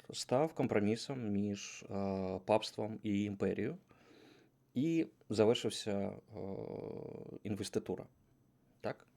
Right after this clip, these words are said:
Друге. Воромський конкордат підтвердив розділення світської та духовної влади. І це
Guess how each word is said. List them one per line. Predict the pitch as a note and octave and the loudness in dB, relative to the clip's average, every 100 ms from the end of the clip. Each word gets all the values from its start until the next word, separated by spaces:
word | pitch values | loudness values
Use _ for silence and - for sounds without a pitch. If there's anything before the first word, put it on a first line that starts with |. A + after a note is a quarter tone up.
| _ _ | _ _
Друге. | - B2+ A2 - _ _ _ _ _ _ _ _ _ _ - _ _ - _ - | 2 4 4 0 _ _ _ _ _ _ _ _ _ _ -20 _ _ -20 _ -4
Воромський | A2 C3+ G3 F#3+ D#3 | 6 8 8 6 2
конкордат | C3+ C3+ A2+ F#2+ F#2+ B2 - _ _ - - - - _ | 2 2 2 2 0 0 -6 _ _ -20 -20 -20 -20 _
підтвердив | A2+ - G#2 B2 D#3 C3+ C3+ - | -6 -4 4 6 6 6 2 2
розділення | A2+ A2+ G2+ A2 B2+ A2+ G#2 | 6 6 6 4 4 4 2
світської | G2 - G#2 G2 - D#3 D#3+ | 0 0 0 0 -4 -4 -4
та | - A2 | -2 0
духовної | A2 - F#2 F#2+ F#2 | 0 0 -2 -2 -4
влади. | F#2 - - _ _ - - - - - - - - - - _ | -6 -10 -18 _ _ -20 -20 -20 -20 -20 -20 -20 -20 -20 -20 _
І | G#2+ | -4
це | F#2+ - B2+ C3+ C#3+ C3+ | -2 0 4 6 6 4